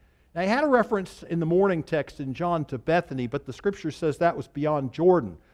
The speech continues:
not this place. This place is close at hand to Jerusalem. In fact, it's on the eastern slope of the Mount of Olives, which probably places it, it's in decent walking distance from the, from the big city, Jerusalem that is,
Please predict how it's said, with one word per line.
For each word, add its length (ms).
not 220
this 160
place. 480
This 120
place 280
is 120
close 300
at 80
hand 300
to 80
Jerusalem. 640
In 80
fact, 360
it's 160
on 100
the 220
eastern 340
slope 340
of 120
the 80
Mount 240
of 120
Olives, 680
which 280
probably 460
places 560
it, 260
it's 120
in 120
decent 320
walking 360
distance 380
from 220
the, 140
from 160
the 80
big 240
city, 320
Jerusalem 480
that 180
is, 320